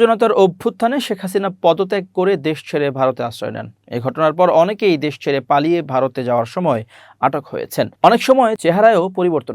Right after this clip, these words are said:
এনেছেন। সোমবার ভোরে ময়মনসিংহের ধোবাউড়া উপজেলা হয়ে অবৈধভাবে ভারতে যাওয়ার পথে একাত্তর টিভির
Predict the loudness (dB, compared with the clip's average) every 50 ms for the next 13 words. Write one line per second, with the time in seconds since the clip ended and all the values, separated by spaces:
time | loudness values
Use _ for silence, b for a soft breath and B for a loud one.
0 | -10 -10 -12 -12 -12 -12 -12 -12 -14 _ _ _ -10 -8 -6 -2 0 0 0 0
1 | 0 0 2 2 2 2 0 -2 -2 -4 -8 -8 -8 -6 -4 -4 -4 -4 -6 b
2 | b b b b b b -8 -2 2 4 4 6 6 6 6 6 4 2 0 -2
3 | -4 -2 0 2 2 2 2 2 0 2 2 2 2 2 2 0 0 0 -2 -2
4 | -2 -2 -2 -4 -4 -8 _ -4 0 0 0 2 0 0 0 2 2 2 0 -2
5 | -4 -2 -2 -2 -2 -2 -4 -6 -8 -10 -10 -12 -10 -6 -6 -4 -4 -6 -8